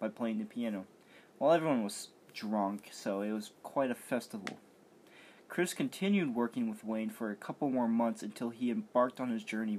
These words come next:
once again. Sam McCandless, Chris's half-brother, went to Alaska to look at his brother's remains and report back to his family that Chris was dead.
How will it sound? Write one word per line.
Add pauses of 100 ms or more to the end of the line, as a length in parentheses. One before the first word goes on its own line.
once
again. (960)
Sam
McCandless, (240)
Chris's
half-brother, (680)
went
to
Alaska
to
look
at
his
brother's
remains
and
report
back
to
his
family
that
Chris
was
dead.